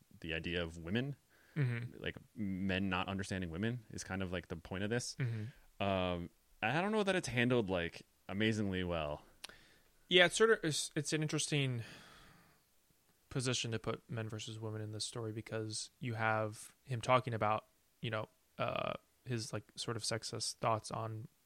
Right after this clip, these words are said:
Speaker 2: women's capabilities of driving, uh, as well as, like, his wife's infidelity. Um, but then you also posit that those, like,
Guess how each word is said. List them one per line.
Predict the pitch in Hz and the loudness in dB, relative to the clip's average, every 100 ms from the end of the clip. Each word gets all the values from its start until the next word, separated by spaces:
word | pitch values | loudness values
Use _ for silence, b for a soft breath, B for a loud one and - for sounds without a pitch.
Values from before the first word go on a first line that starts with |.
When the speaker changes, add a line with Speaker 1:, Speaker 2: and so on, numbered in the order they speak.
| _ _ | _ _
Speaker 2:
women's | 123 117 113 107 - | 0 0 0 -4 -4
capabilities | 113 110 110 107 107 | -4 -2 0 -2 -4
of | 107 | -2
driving, | 127 127 110 113 147 - B B B B B - | 2 4 4 -2 -6 -8 B B B B B 2
uh, | 113 107 107 | 6 6 4
as | 127 120 | 2 2
well | 117 117 113 | 6 8 8
as, | 110 - - | 6 0 -2
like, | 117 110 - | -2 -2 -4
his | 123 113 | -4 0
wife's | 113 110 - | 2 2 0
infidelity. | 110 110 113 120 - - - B B B B B - | -4 -2 0 -2 -4 -8 -12 B B B B B -2
Um, | 117 110 107 107 104 107 - _ - _ _ | 2 4 4 2 0 -6 -10 _ -20 _ _
but | 135 127 | 2 6
then | 139 139 | 8 8
you | 127 | 8
also | 120 123 - 113 | 8 6 4 0
posit | - 120 117 117 - | 4 6 6 0 2
that | 120 113 - | 4 4 4
those, | 127 117 110 - | 2 4 2 0
like, | 113 | -2